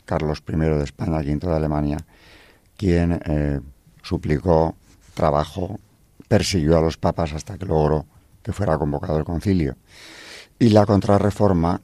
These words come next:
se simboliza en un edificio, eh, único en el conjunto del patrimonio histórico-artístico español,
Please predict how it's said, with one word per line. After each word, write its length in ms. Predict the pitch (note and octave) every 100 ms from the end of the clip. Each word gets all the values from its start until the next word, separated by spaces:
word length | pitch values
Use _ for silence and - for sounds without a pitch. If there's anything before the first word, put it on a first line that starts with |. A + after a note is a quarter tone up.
| _
se 180 | - F2+
simboliza 600 | D#2 D#2+ E2 D#2 D2+ F2
en 60 |
un 100 | D#2+
edificio, 760 | D2+ C#2+ D#2 D#2 E2 D#2 D2 C2 _ _ - -
eh, 280 | F#2+ D#2+ - -
único 480 | G2+ F2+ - C#2+ - _ _ _ -
en 140 | C#2+
el 180 | C#2+ C2
conjunto 500 | C#2+ C#2+ D#2 D2 E2
del 160 | D2
patrimonio 480 | - D#2+ D2+ D#2 D#2
histórico-artístico 800 | C#2+ - C#2+ D2 C#2+ E2+ - C#2
español, 440 | C#2 F2+ F2 E2+